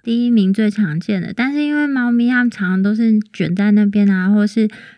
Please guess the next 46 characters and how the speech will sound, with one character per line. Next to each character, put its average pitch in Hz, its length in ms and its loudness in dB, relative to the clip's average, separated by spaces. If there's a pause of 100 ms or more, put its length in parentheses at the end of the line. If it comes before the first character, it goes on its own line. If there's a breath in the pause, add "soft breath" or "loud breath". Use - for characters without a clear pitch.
懒 185 200 0
懒 190 180 0
的 160 140 -4
趴 196 220 -2
在 196 60 2
那 202 100 4
边 196 200 4
休 202 280 0
息， - 180 -6
所 214 180 -2
以 214 80 0
大 202 200 -2
家 196 180 -2
比 185 80 -4
较 165 160 -4
常 180 320 -4
忽 202 200 -2
视 202 260 -6
这 190 100 -4
个 190 140 -2
问 185 180 0
题。 151 160 -6
但 220 160 2
是 240 80 0
猫 208 220 2
最 202 180 -2
常 170 240 -4
见 190 240 0
的 165 140 -4
就 180 160 -8
是， 196 200 -4 (360 loud breath)
这 277 140 -4
个 262 60 0
是 233 120 -2
第 208 180 0
一 208 60 -2
常 165 280 -4
见， 180 220 -4
然 165 100 -4
后 190 80 0
再 202 220 -2
来 175 140 -4
的 170 160 -4
话， 196 240 0
我 170 80 -6
们 165 280 -6